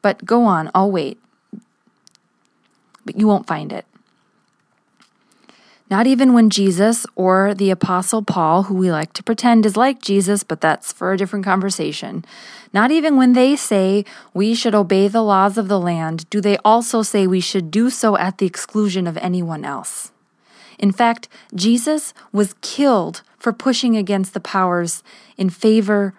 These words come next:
of the oppressed. And Paul was in prison for a large percentage of his ministry because he refused to put unjust laws above the well-being of human beings.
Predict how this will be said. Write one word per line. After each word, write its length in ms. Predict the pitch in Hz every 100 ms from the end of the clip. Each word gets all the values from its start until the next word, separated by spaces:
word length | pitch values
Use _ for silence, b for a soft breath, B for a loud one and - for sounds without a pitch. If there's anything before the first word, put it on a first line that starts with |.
| -
of 140 | 175
the 120 | 170
oppressed. 600 | 165 - - - - - - _ B B
And 160 | 202 202
Paul 300 | - 277 302
was 160 | 262
in 140 | 233 226
prison 320 | 240 233 226
for 160 | 214 202
a 100 | 185
large 460 | 190 254 262 220
percentage 460 | - 233 240 226 202
of 100 | 180
his 180 | 190 185
ministry 380 | 240 233 -
because 380 | 190 196 226 196
he 140 | - 285
refused 760 | 285 269 - 269 302 302 - B B
to 100 | 247
put 280 | - 247 -
unjust 580 | 233 254 240 233 214 -
laws 460 | 214 220 214 190 - B B
above 480 | 220 180 240 277 254
the 100 | 262
well-being 720 | 233 220 190 208 202 196 190 B B
of 240 | 190 -
human 420 | 240 233 220 208 196 b b 208
beings. 720 | 208 180 143 143 - -